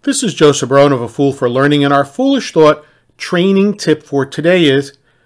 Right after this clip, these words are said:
how much do companies spend on training? Part one.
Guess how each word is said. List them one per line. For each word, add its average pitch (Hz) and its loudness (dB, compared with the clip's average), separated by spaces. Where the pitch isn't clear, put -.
how 180 0
much 170 0
do 156 -4
companies 139 -4
spend 120 -8
on 120 -6
training? 135 -4
Part 110 -4
one. 120 -4